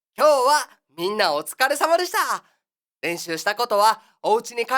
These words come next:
ってからも試してみてね。もちろん、前回教えた手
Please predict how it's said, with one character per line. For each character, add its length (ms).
っ 20
て 100
か 120
ら 80
も 160
試 220
し 60
て 100
み 80
て 140
ね。 240
も 160
ち 120
ろ 180
ん、 80
前 180
回 180
教 120
え 120
た 200
手 80